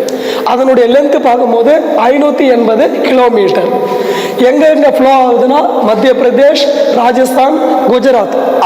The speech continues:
ஆகிய மாநிலங்கள்ல ஃப்ளோ ஆகுது. So, இதான் வந்து பாத்தீங்கன்னா முக்கியமான ரிவர். நம்ம இதுல பார்க்க வேண்டியது ரிவர் எங்க ஆரிஜின் ஆகுது, எவ்வளவு லென்த்,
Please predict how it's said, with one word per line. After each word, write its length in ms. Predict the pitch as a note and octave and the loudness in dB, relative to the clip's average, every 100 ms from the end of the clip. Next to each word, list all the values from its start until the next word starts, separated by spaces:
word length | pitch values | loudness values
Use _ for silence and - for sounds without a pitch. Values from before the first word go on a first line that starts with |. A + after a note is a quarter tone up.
| A#3+ | 2
ஆகிய 200 | B3+ A#3 G#3+ | 2 0 0
மாநிலங்கள்ல 580 | A3+ A#3+ G#3 G3 G3+ C4+ - - - | 2 2 2 2 2 0 0 -4 0
ஃப்ளோ 200 | B3+ A#3 F#3 | 2 2 0
ஆகுது. 260 | D#3 F#3 - - - - - - - | -2 -2 -2 -4 -4 -4 -4 -4 -2
So, 120 | A#3+ | 0
இதான் 260 | A#3+ C#4 C4+ | 2 2 2
வந்து 140 | B3+ C#4 | 0 0
பாத்தீங்கன்னா 340 | A#3 A3+ A#3+ C#4 B3+ B3+ A#3+ - - - - - - - G#3+ | 0 0 0 -2 -4 -4 -4 -4 -4 -6 -6 -8 -8 -4 -2
முக்கியமான 500 | G#3 B3 C4 C4 C#4 A#3+ | -2 0 2 2 2 2
ரிவர். 260 | A#3 C#4 C#4+ - B3+ C4 | 2 2 0 -2 -2 0
நம்ம 160 | A#3+ | 0
இதுல 180 | A#3 A3+ - | 2 0 0
பார்க்க 200 | A#3+ C#4+ D4 | 0 0 2
வேண்டியது 360 | D4 B3+ A#3 D4+ - - - - - - | 2 2 2 0 0 -4 -2 -4 -4 0
ரிவர் 340 | A3 A3+ C#4 C4+ C#4+ C#4 C#4+ G#3 | 2 2 2 0 0 0 0 0
எங்க 180 | A#3+ C4+ A#3 | 2 2 2
ஆரிஜின் 280 | B3+ C4 B3 | 0 0 0
ஆகுது, 260 | A#3 A#3+ C#4+ D#4+ - A#3 | 2 2 2 0 0 2
எவ்வளவு 300 | A#3+ C4+ B3 | 4 2 2
லென்த், 300 | A#3 B3 A#3+ | 2 2 2